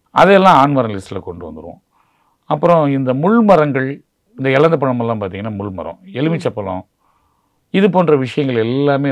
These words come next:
Speaker 1: வந்து பார்த்தீங்கன்னா, ஒரு தண்டு வந்து நேரா இல்லாம நடுவுல வந்து அகன்றும் மேலையும் கீழையும் குறுகி இருக்கிற சில அமைப்புகளை வைத்து பார்க்கும்போது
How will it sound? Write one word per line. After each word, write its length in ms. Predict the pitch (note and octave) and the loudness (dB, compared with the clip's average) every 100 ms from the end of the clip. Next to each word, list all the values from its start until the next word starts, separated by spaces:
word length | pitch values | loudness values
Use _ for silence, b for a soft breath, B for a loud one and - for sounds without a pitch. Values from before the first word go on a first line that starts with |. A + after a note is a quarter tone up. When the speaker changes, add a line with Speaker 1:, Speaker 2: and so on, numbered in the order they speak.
| A#2+ | -4
Speaker 1:
வந்து 140 | G#2+ | -6
பார்த்தீங்கன்னா, 480 | F#2 F2+ E2+ D#2+ D2 D2 _ _ _ _ _ _ _ | -8 -12 -14 -16 -18 -20 _ _ _ _ _ _ _
ஒரு 180 | C#3 C#3 B2 - | 0 0 0 -2
தண்டு 380 | - E3+ G#3+ A#3 | 2 4 4 4
வந்து 340 | F3+ C#3 C3+ D3 F3 - - A2+ | 4 2 2 -2 -2 -4 -10 -6
நேரா 300 | B2 D#3+ D#3+ C#3 | 0 2 2 2
இல்லாம 380 | A2+ G#2+ B2 | -2 -4 -2
நடுவுல 520 | C3 A2+ C3+ C#3 C#3 C3 G#2+ | -2 -2 0 -2 0 0 -2
வந்து 300 | G#2 A2 A#2+ B2+ - - G2 | -4 -6 -6 -6 -10 -10 -8
அகன்றும் 460 | G2+ A#2 G#2+ A2 E3+ B2 | -6 -8 -8 -8 -10 -8
மேலையும் 440 | A2+ C3 C3 B2+ A2+ | -4 -2 -2 -4 -6
கீழையும் 400 | A2+ A2 A2 G#2 | -8 -8 -8 -10
குறுகி 240 | A#2 A#2+ A#2+ | -10 -8 -8
இருக்கிற 260 | F#2 F#2+ F#2 | -10 -12 -14
சில 220 | G2 F2 | -12 -10
அமைப்புகளை 440 | F#2 A2 G#2+ G2+ F2 | -10 -10 -10 -10 -12
வைத்து 220 | F2 - | -16 -16
பார்க்கும்போது 640 | - - - D#2 D#2+ D2 | -14 -14 -16 -18 -16 -14